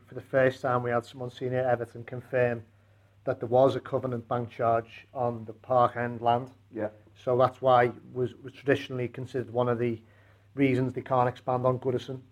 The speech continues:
Speaker 1: Uh, from what I, from what I gleaned and what Farhad Moshiri was saying, that's now been settled. Um, the bank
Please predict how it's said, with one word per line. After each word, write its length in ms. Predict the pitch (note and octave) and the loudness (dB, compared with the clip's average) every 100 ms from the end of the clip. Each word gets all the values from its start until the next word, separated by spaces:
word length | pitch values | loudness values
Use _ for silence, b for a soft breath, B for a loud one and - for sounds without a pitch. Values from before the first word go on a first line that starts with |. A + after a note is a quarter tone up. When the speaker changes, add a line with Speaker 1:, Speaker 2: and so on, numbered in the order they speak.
| _ B2+ | _ -8
Speaker 1:
Uh, 200 | A2+ A#2+ - | -6 -6 -4
from 160 | C#3+ | 4
what 140 | C#3+ D3 | 8 10
I, 200 | C#3+ C#3+ | 10 6
from 260 | - E3 D#3 | 2 4 10
what 180 | D#3 E3 | 12 12
I 180 | C#3+ | 8
gleaned 340 | D3+ D#3 C#3 B2+ | 6 6 4 4
and 80 | B2+ | 2
what 300 | C3 - - | 2 0 2
Farhad 260 | B2+ A#2 | 4 4
Moshiri 280 | A#2+ B2 A#2+ | 2 -6 -4
was 100 | A#2 | -4
saying, 260 | - A#2+ A#2 - b b b b b | 0 2 2 -6 b b b b b
that's 220 | - - C3+ | -2 0 2
now 200 | B2 A#2+ | 4 4
been 280 | A#2+ A#2+ - | 2 -2 -6
settled. 440 | - B2 C3+ B2+ - _ _ _ - | -2 0 0 -2 -4 _ _ _ -8
Um, 440 | B2+ A#2+ A#2+ A#2 A#2 | -2 0 0 -2 -6
the 80 | A#2+ | -2
bank 240 | B2 A#2+ | 0 0